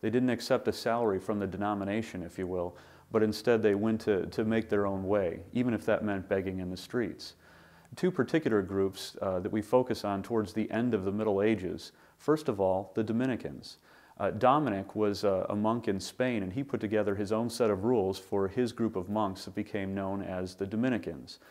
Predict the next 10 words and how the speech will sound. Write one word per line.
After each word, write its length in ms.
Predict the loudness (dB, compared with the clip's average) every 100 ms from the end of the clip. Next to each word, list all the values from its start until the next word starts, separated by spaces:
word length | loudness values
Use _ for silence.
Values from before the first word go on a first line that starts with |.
| -20 -20 -12 -4
This 140 | -4
pr-, 160 | -2 -6 0
this 200 | 0 0
officially 440 | 0 0 2 2
recognized 800 | 4 4 4 -2 -2 -2 -4 -4
religious 560 | -2 2 2 2 -2 -2
order 480 | 2 2 2 -2 -6 -20 -20 -4
emphasized 800 | -2 0 -2 2 4 4 2 0
especially 800 | -6 -4 -2 -2 0 2 2 0 -6 -2
education 680 | 0 0 0 0 0 -4